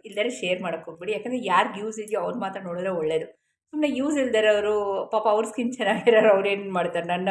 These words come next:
ಬ್ಯೂಟಿ ಇದನ್ನ ತಗೊಂಡಲ್ವಾ? So ಇವತ್ತಿನ ವಿಡಿಯೋ ಇಲ್ಲೇ ಮುಗಿಸ್ತೀನಿ.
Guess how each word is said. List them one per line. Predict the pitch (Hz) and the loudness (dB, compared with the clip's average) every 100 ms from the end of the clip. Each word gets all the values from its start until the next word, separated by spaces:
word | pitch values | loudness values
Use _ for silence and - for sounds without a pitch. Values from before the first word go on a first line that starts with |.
| 185 | -2
ಬ್ಯೂಟಿ | 190 196 196 175 160 | -4 -4 -4 -4 -4
ಇದನ್ನ | 175 170 | -6 -4
ತಗೊಂಡಲ್ವಾ? | 160 160 165 160 190 - _ _ _ _ | -6 -4 -8 -6 -8 -10 _ _ _ _
So | 254 | -2
ಇವತ್ತಿನ | 247 247 226 | 0 0 0
ವಿಡಿಯೋ | 240 233 | 4 4
ಇಲ್ಲೇ | 220 220 | 4 0
ಮುಗಿಸ್ತೀನಿ. | 214 - 240 | -4 -10 -8